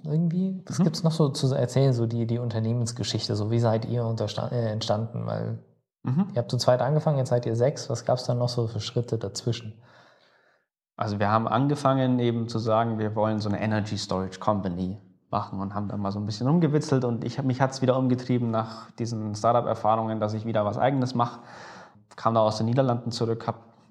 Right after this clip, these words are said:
Speaker 2: bei meinen Großeltern dann gewohnt, einfach um irgendwie wieder ein, ein Dach über dem Kopf zu haben und ohne jetzt noch Geld dafür ausgeben zu müssen und mich neu zu orientieren und mal wieder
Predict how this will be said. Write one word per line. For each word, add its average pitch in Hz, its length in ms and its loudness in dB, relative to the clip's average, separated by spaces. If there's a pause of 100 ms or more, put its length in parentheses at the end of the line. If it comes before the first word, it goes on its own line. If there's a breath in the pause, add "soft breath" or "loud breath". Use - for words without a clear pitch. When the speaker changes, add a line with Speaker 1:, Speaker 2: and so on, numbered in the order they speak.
(180)
Speaker 2:
bei 110 80 0
meinen 107 160 -2
Großeltern 135 420 2
dann 123 140 2
gewohnt, 120 400 0
einfach 110 260 0
um 113 160 -4
irgendwie 107 260 -4
wieder 107 440 0 (200)
ein, 104 340 -6
ein 101 200 -6
Dach 123 160 0
über 127 120 2
dem 120 60 0
Kopf 131 220 -2
zu 120 140 0
haben 113 320 4
und 110 180 -4
ohne 117 380 -2
jetzt - 380 -6 (320)
noch 117 180 -4
Geld 139 180 2
dafür 131 200 4
ausgeben 131 380 2
zu 123 120 -2
müssen 123 420 0 (840 loud breath)
und 120 340 -2
mich 123 140 2
neu 117 280 4
zu - 180 -4
orientieren 117 420 2
und 110 140 -6
mal 110 120 0
wieder 110 360 -4